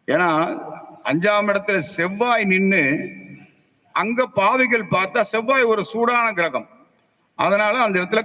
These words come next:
கரு சிதைவு ஏற்படுறதுக்கு வாய்ப்பு இருக்கு. அதே மாதிரி அஞ்சில் செவ்வாய், ராகு, கேது, சனி இருந்தால் இவர்கள் கர்ப்பப்பையில் ரத்த கட்டி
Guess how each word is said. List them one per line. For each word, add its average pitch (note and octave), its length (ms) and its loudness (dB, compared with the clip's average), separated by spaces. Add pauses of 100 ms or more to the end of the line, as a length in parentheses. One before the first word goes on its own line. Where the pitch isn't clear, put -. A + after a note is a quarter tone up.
கரு F#3+ 240 2
சிதைவு F3+ 340 2
ஏற்படுறதுக்கு D3+ 600 -2
வாய்ப்பு F#3+ 300 2
இருக்கு. - 240 -10 (1000)
அதே F3+ 140 2 (100)
மாதிரி A3+ 180 2 (140)
அஞ்சில் G#3+ 460 -2
செவ்வாய், G3 500 2
ராகு, G#3 260 2 (100)
கேது, G3 300 0
சனி F3 180 0 (120)
இருந்தால் D#3 460 -2 (1300)
இவர்கள் G3+ 440 2 (100)
கர்ப்பப்பையில் A3 800 0
ரத்த A3 240 -2 (160)
கட்டி F#3+ 220 -2